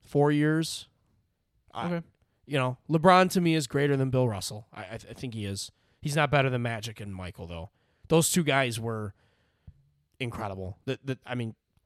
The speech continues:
Speaker 1: Ma-, Michael's the greatest thing we've ever seen. It's not even close. And Magic did things that nobody's ever seen. So I'm just gonna leave it at that. Um, we will do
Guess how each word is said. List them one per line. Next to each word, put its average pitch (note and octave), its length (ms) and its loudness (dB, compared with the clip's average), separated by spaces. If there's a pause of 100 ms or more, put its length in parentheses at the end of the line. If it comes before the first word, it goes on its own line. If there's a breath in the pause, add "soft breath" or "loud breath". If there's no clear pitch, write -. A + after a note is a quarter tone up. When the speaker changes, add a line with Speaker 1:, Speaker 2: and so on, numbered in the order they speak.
Speaker 1:
Ma-, D3+ 240 2
Michael's D3 400 2
the B2 60 -8
greatest A2+ 380 -2
thing G#2+ 180 -6
we've G#2 160 -6
ever F#2 240 -12
seen. D#2+ 400 -12
It's - 200 -8
not G#2 160 -8
even G2 140 -10
close. E2 460 -8
And G2 240 -12 (100)
Magic C3 600 -2
did A#2 220 -6
things G2+ 340 -8
that G2 160 -14
nobody's G#2 440 -6
ever D#2+ 220 -10
seen. D#2 360 -12 (760)
So F#2 320 -6
I'm A#2+ 120 -6
just A#2+ 200 -4
gonna B2 160 -2
leave A2+ 160 -2
it A2 60 -2
at G2+ 100 -6
that. G#2 280 -6 (320)
Um, F#2+ 380 -8 (1080)
we A#3 160 10
will D4 140 6
do C#3 600 4